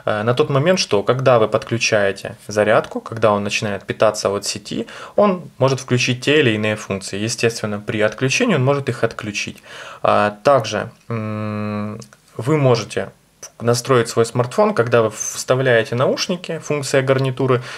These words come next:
допустим, настроить, чтобы он сразу же играл ваши любы-, любимые треки, и чтобы вы сразу могли там наслаждаться, а не клацать что-то там. То есть, допустим, с-,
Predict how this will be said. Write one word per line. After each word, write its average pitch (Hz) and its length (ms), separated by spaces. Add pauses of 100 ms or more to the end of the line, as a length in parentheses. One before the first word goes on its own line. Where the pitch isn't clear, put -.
допустим, 139 360
настроить, 135 340
чтобы 113 300
он 135 220 (200)
сразу 156 480
же 110 300 (180)
играл 120 340
ваши 113 300
любы-, 107 320
любимые 107 580
треки, 139 400 (300)
и 117 40
чтобы 110 300
вы 117 120
сразу 117 320
могли 101 260
там 98 220
наслаждаться, 107 640
а 101 100
не 101 140
клацать 117 440
что-то 113 340
там. 95 280
То - 80
есть, 95 120
допустим, 98 440
с-, - 120